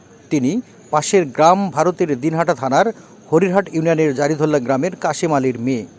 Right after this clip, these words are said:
গ্রেপ্তার মেহরুন বেগম তার বড় সতীন।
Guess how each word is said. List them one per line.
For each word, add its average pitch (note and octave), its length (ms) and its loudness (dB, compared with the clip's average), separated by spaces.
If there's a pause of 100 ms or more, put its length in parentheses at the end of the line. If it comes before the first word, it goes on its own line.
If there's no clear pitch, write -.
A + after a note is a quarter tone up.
(480)
গ্রেপ্তার D3 440 2
মেহরুন F3+ 460 4 (120)
বেগম D3 360 0
তার A#2+ 320 0 (280)
বড় C#3 180 2
সতীন। A2 440 -8